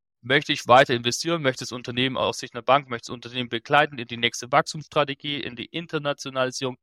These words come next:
in Investitionen, CapEx, Digitalisierung, was auch immer, was das Unternehmen vorhat. Ähm, ich brauche jetzt noch einen, der mir auch noch bei und unterstützt, hier, ähm, die richtigen Finanzierungsinstrumente mit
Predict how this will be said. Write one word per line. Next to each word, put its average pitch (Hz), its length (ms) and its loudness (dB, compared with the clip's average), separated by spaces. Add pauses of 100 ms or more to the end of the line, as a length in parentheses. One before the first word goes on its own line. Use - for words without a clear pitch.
(260)
in 127 120 -6
Investitionen, 139 840 -2
CapEx, 143 500 0
Digitalisierung, 131 760 -6
was 185 340 8
auch 160 240 6
immer, 156 260 -4
was 131 140 -2
das - 120 -12
Unternehmen 135 340 -10
vorhat. 135 360 2 (460)
Ähm, 120 240 6 (640)
ich - 140 -12
brauche 139 260 2
jetzt 147 140 -4
noch 135 80 0
einen, 135 200 6
der 131 120 0
mir 127 140 0
auch 107 180 0
noch 131 100 -10
bei 127 180 4
und 127 160 -4
unterstützt, 135 540 -6 (320)
hier, 139 500 0
ähm, 117 300 0 (240)
die 120 60 -12
richtigen 135 320 -12
Finanzierungsinstrumente 127 1000 -6
mit 117 240 -4